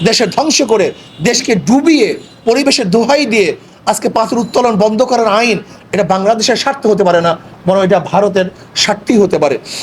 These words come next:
এর জন্য আমি, আহ, আমার যে সমস্ত ভাইয়েরা আছেন, আসুন আমরা সম্মিলিতভাবে আমাদের দেশীয় সম্পদ রক্ষা করার জন্য আমরা ইনশাআল্লাহ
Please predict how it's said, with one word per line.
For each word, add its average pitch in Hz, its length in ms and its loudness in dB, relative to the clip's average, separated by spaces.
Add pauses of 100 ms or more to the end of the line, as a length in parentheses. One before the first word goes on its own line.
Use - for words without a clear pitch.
(140)
এর 208 140 0
জন্য 214 240 2
আমি, 196 300 0 (460)
আহ, 170 380 4
আমার 175 340 2 (220)
যে 202 140 0
সমস্ত 214 260 0
ভাইয়েরা 196 320 2
আছেন, 254 260 0 (500)
আসুন 269 420 0
আমরা 202 140 0
সম্মিলিতভাবে 262 760 0 (480)
আমাদের 202 300 0
দেশীয় 220 260 2
সম্পদ 202 380 -2
রক্ষা - 240 -2
করার 202 200 0
জন্য 185 340 2 (360)
আমরা 185 200 2
ইনশাআল্লাহ 180 580 2